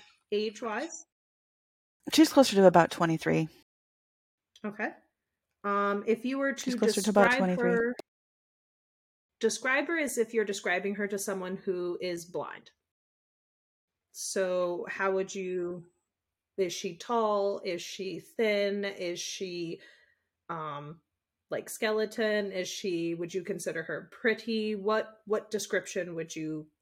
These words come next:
Speaker 1: give to her to describe it to somebody?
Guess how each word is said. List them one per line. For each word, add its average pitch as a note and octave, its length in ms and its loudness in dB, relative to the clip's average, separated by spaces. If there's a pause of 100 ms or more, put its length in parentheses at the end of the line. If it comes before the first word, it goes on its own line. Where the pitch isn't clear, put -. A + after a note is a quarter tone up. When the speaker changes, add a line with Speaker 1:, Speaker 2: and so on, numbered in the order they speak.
(140)
Speaker 1:
give D#3+ 220 -4
to D#3 120 -6
her D#3 360 -4 (920)
to A3 80 -8
describe D#3+ 420 -6
it - 100 -10
to F#3+ 80 -8
somebody? - 440 -10